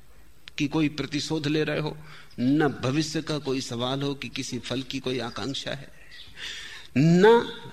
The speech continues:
हार जाओ जीत जाओ कोई फर्क पड़े, तो समझना कि परमात्मा की मर्जी तुम पूरी कर रहे हो,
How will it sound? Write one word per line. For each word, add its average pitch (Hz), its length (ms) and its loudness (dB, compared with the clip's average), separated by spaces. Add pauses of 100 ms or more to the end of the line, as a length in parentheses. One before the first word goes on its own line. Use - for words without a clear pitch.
(100)
हार 160 460 2
जाओ 208 420 4 (300)
जीत 143 340 -2
जाओ 175 340 0 (160)
कोई 147 180 0
फर्क - 360 -8
पड़े, 95 220 -6 (1600)
तो 143 100 -6
समझना 101 460 -6
कि 110 160 -8
परमात्मा 107 580 -6
की 110 160 -8
मर्जी 98 420 -6
तुम 107 100 -6 (120)
पूरी 107 220 -8
कर - 160 -8
रहे 92 180 -12
हो, 76 60 -12